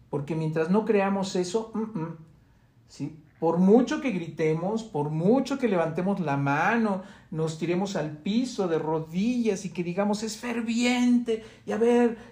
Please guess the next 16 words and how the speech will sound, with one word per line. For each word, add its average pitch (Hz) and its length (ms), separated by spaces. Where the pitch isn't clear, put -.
iglesia 240 720
entera, 226 960
hagamos 240 540
oración, 220 560
si 190 400
no 220 420
creemos 175 800
en 143 220
Dios 135 720
y 143 120
no 202 220
creemos 170 580
que 156 120
Él 151 140
nos 139 260
ama, 143 480